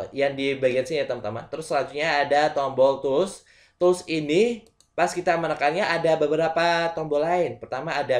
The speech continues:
view, find. Di bagian find ini bisa kita gunakan untuk mencari sesuatu yang ada di pada sini. Jadi, jika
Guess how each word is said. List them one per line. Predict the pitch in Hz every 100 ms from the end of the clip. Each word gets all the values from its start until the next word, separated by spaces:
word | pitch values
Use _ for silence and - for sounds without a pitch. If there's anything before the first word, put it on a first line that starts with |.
| -
view, | 113 117 147 156 _ _ _ -
find. | 147 147 - 110 _ _ _ _
Di | -
bagian | 151 151 160 160
find | 175 165
ini | 160 196 226 196
bisa | 147 151 175
kita | 170 160
gunakan | 151 139 139 180
untuk | - 160
mencari | 160 - 170 196 190 -
sesuatu | - - 160 - 160 151 180
yang | 165 131
ada | 139 143
di | 143
pada | 131 127 127
sini. | 127 131
Jadi, | 131 170 180 - - _ _ - _ -
jika | 135 135 147